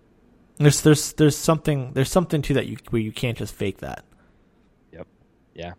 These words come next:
Speaker 2: He's just a genuine dude that's, you know, actually had success. And, you know, I think I like coupling the two together because a lot of people in the finance or investing space, especially when I'm talking to millennials, they wanna get rich quick.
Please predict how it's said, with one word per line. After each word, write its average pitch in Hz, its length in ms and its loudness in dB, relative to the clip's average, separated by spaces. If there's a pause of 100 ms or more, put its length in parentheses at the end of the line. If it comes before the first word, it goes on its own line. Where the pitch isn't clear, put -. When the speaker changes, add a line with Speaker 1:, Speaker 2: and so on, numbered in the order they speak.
(140)
Speaker 2:
He's 107 100 -12
just 110 160 -6
a 104 60 -2
genuine 104 380 -2
dude 98 240 -6
that's, 95 360 -8 (240)
you 107 100 -4
know, 92 120 -2 (140)
actually 101 320 -2
had 95 180 -2
success. 92 480 -6
And, 90 200 -10 (460)
you 117 100 0
know, 110 160 2
I 127 80 0
think 165 320 -2 (240)
I 120 80 0
like 135 220 -2
coupling 123 360 -6
the 107 60 -6
two 117 180 -6
together 104 340 -2
because 104 480 -6
a 104 60 -6
lot 123 160 -2
of 160 40 -4
people 160 200 -8
in 117 80 -8
the 101 60 -10
finance 98 420 -8
or 98 60 -6
investing 92 340 -6
space, 87 280 -10
especially - 400 -2
when 156 80 0
I'm 123 100 -2
talking 110 280 -6
to 98 60 -10
millennials, 92 460 -8
they 98 80 -6
wanna 104 180 0
get 98 140 -4
rich 98 200 -4
quick. - 280 0